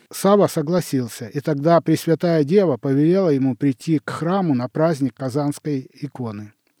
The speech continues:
Весть о явлении Богоматери через охранников воинов, сотника и его жену снова дошли до царя. В назначенный праздник царь повелел принести больного Саву в церковь.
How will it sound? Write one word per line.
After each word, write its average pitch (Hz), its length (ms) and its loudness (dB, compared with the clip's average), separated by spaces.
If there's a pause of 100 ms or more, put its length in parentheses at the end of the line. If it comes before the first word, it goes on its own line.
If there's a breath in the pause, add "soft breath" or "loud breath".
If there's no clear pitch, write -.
(420 loud breath)
Весть 165 380 4
о 165 40 6
явлении 165 500 6
Богоматери 170 680 2
через 156 380 0
охранников 160 640 0
воинов, 143 540 0
сотника 175 560 -2
и 131 60 -2
его 143 200 2
жену 156 400 0 (460 soft breath)
снова 175 460 4
дошли 135 360 -6
до 143 140 -4
царя. 110 460 -8 (580)
В - 20 -4
назначенный 196 640 4
праздник 160 520 4
царь 208 300 4
повелел 165 480 6
принести 160 500 2
больного 151 640 4
Саву 151 560 0
в - 80 -20
церковь. - 720 -2